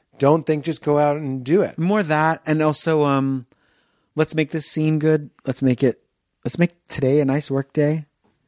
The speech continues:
Speaker 1: Wow.
Speaker 2: Where everyone, we, we, we all contributed. Um, you know, I think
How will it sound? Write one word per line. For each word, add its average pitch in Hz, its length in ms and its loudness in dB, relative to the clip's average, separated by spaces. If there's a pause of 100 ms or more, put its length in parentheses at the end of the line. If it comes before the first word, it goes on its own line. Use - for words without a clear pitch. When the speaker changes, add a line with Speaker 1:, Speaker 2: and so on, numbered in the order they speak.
(140)
Speaker 1:
Wow. 92 260 -10
Speaker 2:
Where 135 120 0
everyone, 131 600 2 (320)
we, 143 240 0 (100)
we, 143 240 -2 (260)
we 160 140 0
all 160 140 2
contributed. 185 840 0 (560)
Um, 131 640 2 (400)
you 143 160 -2
know, 123 340 2 (1700)
I 135 80 -14
think - 440 0